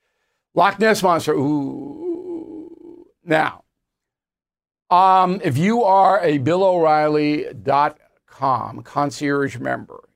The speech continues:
you know you have direct access to me. I get every day a flood of mail from Americans, concierge members,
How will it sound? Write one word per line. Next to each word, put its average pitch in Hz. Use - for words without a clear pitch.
you 175
know 170
you 151
have 123
direct 139
access 123
to 117
me. 110
I 175
get 147
every 156
day 127
a -
flood 165
of 123
mail 131
from 143
Americans, 147
concierge 147
members, -